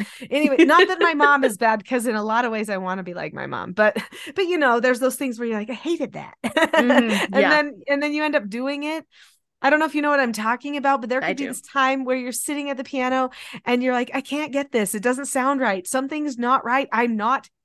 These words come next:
Speaker 1: getting it."
Speaker 2: <laughs> Yeah.
Speaker 1: And then, and then the stress builds, which makes it harder to solve your problem. And then what did you do at that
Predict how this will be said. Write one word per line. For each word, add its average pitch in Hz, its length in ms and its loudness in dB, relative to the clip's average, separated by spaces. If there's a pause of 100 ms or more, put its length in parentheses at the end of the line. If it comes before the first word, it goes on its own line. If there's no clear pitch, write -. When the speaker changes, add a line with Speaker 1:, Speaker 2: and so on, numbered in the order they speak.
(220)
Speaker 1:
getting 185 460 -4
it." 175 500 -6
Speaker 2:
<laughs> - 80 -18
Yeah. 254 220 2 (160)
Speaker 1:
And 220 320 2 (240)
then, 262 420 2 (400)
and 254 220 0
then 285 160 0
the 285 80 -6
stress 277 580 -2
builds, 226 760 -2
which 233 220 -8
makes 233 220 -6
it - 60 -10
harder 233 260 -2
to 247 80 -12
solve 220 260 -4
your 220 120 -8
problem. 220 360 -2
And 220 140 -2
then 214 120 -2
what 214 120 0
did 208 160 -2
you 202 100 -8
do 190 160 -4
at - 80 -6
that 185 200 -2